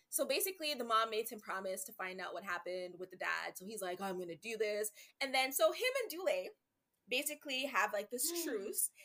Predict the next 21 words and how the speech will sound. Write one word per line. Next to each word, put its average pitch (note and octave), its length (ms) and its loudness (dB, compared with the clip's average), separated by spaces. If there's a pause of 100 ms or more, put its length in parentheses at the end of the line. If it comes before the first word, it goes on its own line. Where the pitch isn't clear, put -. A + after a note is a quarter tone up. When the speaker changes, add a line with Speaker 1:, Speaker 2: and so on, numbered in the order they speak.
(160)
Speaker 1:
And A#3+ 160 2
they're, C#4 180 8
like, A#3 300 2
you B3 80 -2
know, A3 160 0
doing A3+ 200 -6
the A#3 100 -6
whole, A3+ 200 -2
like, F#3+ 260 -2
goblin G3 540 0
buddy F#3 420 0 (100)
cop, F#3 260 0 (340)
you F#3+ 80 -8
know, F3+ 100 -4 (100)
antagonistic G#3 880 0 (120)
sort G#3+ 180 -2
of F#3 100 -8
relationship. G3+ 540 -4
But F#3 160 -4
they F#3 200 -2
both C4 220 2